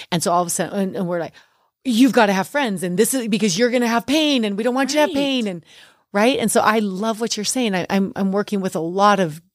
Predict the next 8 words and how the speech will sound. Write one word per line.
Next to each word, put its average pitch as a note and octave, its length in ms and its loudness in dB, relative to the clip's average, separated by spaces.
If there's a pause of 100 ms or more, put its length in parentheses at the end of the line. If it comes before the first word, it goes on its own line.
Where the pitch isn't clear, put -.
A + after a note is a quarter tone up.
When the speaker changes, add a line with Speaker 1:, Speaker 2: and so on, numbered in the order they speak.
(120)
Speaker 1:
different D#3 440 -2 (100)
backgrounds, C#3 520 -4
lots E3 240 2
of C#3+ 100 -6
different D3 380 -6 (260)
people. D#3 320 -6
Really F3 280 2
insightful. D#3 520 -4